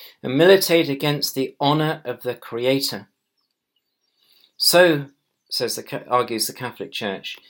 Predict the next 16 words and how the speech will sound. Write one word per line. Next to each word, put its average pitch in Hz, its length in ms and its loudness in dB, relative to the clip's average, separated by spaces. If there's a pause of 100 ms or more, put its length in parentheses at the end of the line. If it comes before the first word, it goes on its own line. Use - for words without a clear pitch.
(180)
there 147 200 2
is 151 140 0
a 135 220 -4 (680)
deep, 185 340 2 (160)
deeply 180 440 0
debasing 156 920 -2
effect 117 640 -8 (560)
of 127 120 0
allowing 151 760 0
euthanasia 120 880 -4 (200)
in 117 120 -4
our 110 160 -2
society. 131 800 -2 (1600)
Martha 165 320 2
Minow, 151 480 0
spelled - 380 -2